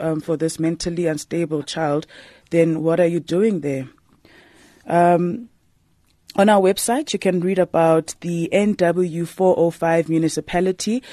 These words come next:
which compromises of Potchefstroom and Ventersdorp in the northwest,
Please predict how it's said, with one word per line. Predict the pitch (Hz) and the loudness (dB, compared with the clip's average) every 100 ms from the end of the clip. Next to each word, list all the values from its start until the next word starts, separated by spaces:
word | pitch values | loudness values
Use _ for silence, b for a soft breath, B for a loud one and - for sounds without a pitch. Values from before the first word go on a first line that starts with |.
| B | B
which | - 175 | -2 -2
compromises | - 202 196 196 170 170 165 | 0 -2 0 0 2 0 0
of | 160 - | -2 0
Potchefstroom | 202 202 190 - 170 160 | -4 -2 -6 -2 -2 -2
and | 160 | -2
Ventersdorp | - 180 175 147 - 147 - | 0 0 -2 -4 -4 -6 -4
in | 160 | -4
the | 156 | -2
northwest, | 151 151 - 165 - | -2 -2 2 2 2